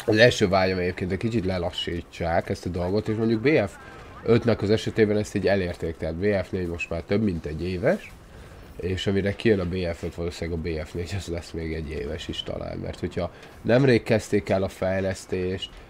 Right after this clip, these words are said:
akkor remélhetőleg, tehát biztosan már jó ideig folyik a fejlesztés, de remélhetőleg még egy év vagy kettő, amire kijön a B F öt, és én legalább, nekem, le-, nekem legalábbis ez volna a vágyam, hogy,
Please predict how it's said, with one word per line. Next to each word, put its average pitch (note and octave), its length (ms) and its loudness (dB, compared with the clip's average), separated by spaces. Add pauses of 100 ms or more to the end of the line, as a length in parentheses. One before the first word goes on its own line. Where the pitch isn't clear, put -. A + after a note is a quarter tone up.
(240)
akkor - 360 0
remélhetőleg, G2+ 1080 6
tehát F2+ 180 -4 (240)
biztosan A2 460 -2
már F2+ 140 -2
jó F2 120 -2
ideig E2 180 -4
folyik D2 360 -10
a D#2 240 -6
fejlesztés, D#2 500 -8
de F2+ 140 -6 (120)
remélhetőleg E2+ 1120 -2 (760)
még G#2+ 240 8
egy F2+ 220 4
év F#2+ 240 4
vagy D2+ 180 -6
kettő, - 340 -6
amire D#2 360 -8
kijön D#2 240 -4
a D#2 80 -6
B D2+ 80 -4 (160)
F - 100 -12
öt, D#2+ 140 -6
és - 260 -8 (100)
én A2+ 200 6
legalább, A2 420 8
nekem, A#2 420 4
le-, A2+ 180 4
nekem C3 400 4
legalábbis G2 720 2
ez G2 240 0
volna E2 340 -4
a D#2 40 -4
vágyam, D2+ 560 -4
hogy, D#2 340 -4